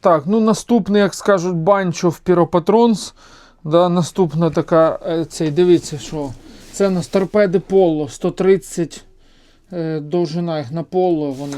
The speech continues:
там йдуть. Це у нас ось ці піропатрончики у торпед, дуже добре купляють їх. Е, сто сорок чотири на сорок два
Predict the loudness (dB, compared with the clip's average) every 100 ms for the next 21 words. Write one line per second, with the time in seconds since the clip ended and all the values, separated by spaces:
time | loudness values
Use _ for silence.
0 | -12 -12 -12 -12 -14 -20 -20 _ -6 -4
1 | -4 -6 -8 -12 -14 -6 -4 -2 -4 -4
2 | -6 -6 -6 -8 -10 -8 -8 -8 -8 -6
3 | -8 -10 -12 -8 -8 -4 -4 -4 -6 -8
4 | -14 -12 -6 -4 -4 -8 -16 -20 _ -20
5 | -18 -18 -20 -16 -8 -6 -6 -8 -2 0
6 | 0 -2 -2 -2 -4 -8 -8 0 2 2
7 | -2 -8 -8 -6 -4 -4 -6 -4 -2 -4